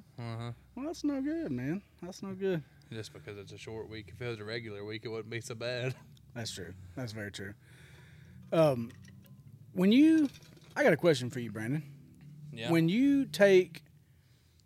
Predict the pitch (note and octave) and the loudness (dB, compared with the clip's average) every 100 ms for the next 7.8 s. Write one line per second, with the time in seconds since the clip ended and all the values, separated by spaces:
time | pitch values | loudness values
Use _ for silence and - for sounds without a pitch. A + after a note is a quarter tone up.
0 | - D#3+ - E3 D3+ - D3 B2+ A2 F2 | -4 0 4 4 4 2 -2 -2 -8 -12
1 | E2 - - _ _ _ _ _ _ D#3 | -18 -20 -20 _ _ _ _ _ _ -10
2 | D3 - _ _ - A2+ G2+ A2+ C#3 - | -10 -10 _ _ -16 -12 -10 -10 -14 -16
3 | _ - G#2+ B2+ D#2+ C#2 _ _ _ _ | _ -16 -10 -8 -10 -18 _ _ _ _
4 | _ _ _ _ _ _ _ _ _ - | _ _ _ _ _ _ _ _ _ -4
5 | A3+ C#4+ B3 G#3+ F#3 E3+ F3 E3+ E3 D#3+ | 0 2 2 4 4 6 6 6 4 2
6 | C#3 _ _ _ - - G#3+ F#3 G#3 D3+ | -2 _ _ _ -8 -2 2 4 2 0
7 | E3 E3+ E3 D#3 F3 E3 G3+ - | 0 0 0 -2 -2 -2 -8 -12